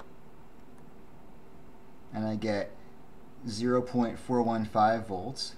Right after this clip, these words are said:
And finally, I measure the voltage drop across resistor number three, and I get zero point four one five volts.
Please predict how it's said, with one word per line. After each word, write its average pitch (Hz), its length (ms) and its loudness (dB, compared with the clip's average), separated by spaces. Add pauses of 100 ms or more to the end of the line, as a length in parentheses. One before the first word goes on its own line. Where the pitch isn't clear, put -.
(1300)
And 107 140 -2
finally, 123 340 10
I 117 60 8
measure 117 220 4
the 110 80 -2
voltage 110 260 0
drop 107 240 4
across 104 320 2
resistor 107 340 -2
number 101 220 2
three, 139 640 2 (2500)
and 107 100 0
I 110 80 2
get 107 320 2
zero 110 320 0
point 107 320 -2
four 113 160 -2
one 101 240 0
five 92 360 2
volts. - 440 -8